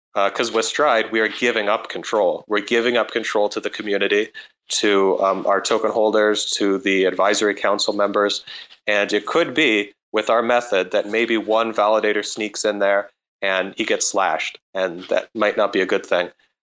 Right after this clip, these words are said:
Um, you could probably prevent that to a greater degree if you were just, like, handpicking a group,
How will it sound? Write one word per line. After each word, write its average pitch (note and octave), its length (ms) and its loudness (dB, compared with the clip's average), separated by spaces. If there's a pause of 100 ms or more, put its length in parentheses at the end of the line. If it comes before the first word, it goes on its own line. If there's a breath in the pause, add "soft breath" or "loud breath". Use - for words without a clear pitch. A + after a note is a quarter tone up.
(140)
Um, G2 240 -2
you A2 100 -2
could - 160 -4
probably A#2+ 520 2
prevent G2+ 480 -2
that A#2+ 340 2 (100)
to G2 440 0
a G#2 120 -2
greater G2+ 300 0
degree G2 520 -2 (160)
if G2 200 -4
you G#2 100 2
were G2+ 120 2
just, - 340 -4 (100)
like, G2+ 140 -2
handpicking A2+ 800 -2 (120)
a G2+ 100 -2
group, G#2+ 380 0